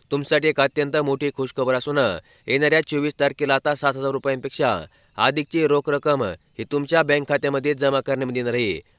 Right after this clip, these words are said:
आणि कोणत्याच प्रकारची चुकीची किंवा फेक बातमी नसून याची पुष्टी स्वतः केंद्र सरकार आणि महाराष्ट्र राज्य सरकारने केली आहे, ज्यामध्ये नेमक्या त्या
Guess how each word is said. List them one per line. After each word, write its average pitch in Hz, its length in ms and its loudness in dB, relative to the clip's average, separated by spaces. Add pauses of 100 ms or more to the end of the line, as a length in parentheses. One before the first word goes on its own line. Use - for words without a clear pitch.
आणि 107 260 -4
कोणत्याच 135 340 0
प्रकारची 151 480 0
चुकीची 143 420 -6
किंवा 135 280 0
फेक 135 180 -2
बातमी 131 260 0
नसून 139 260 -4 (520)
याची 135 360 0
पुष्टी 143 240 -4
स्वतः 143 360 0
केंद्र 135 260 -4
सरकार 135 380 0
आणि 101 540 -4
महाराष्ट्र 143 380 -2
राज्य 147 220 2
सरकारने 131 400 -2
केली 120 200 -2
आहे, 107 260 0 (320)
ज्यामध्ये 139 360 0
नेमक्या 147 320 0
त्या 151 100 4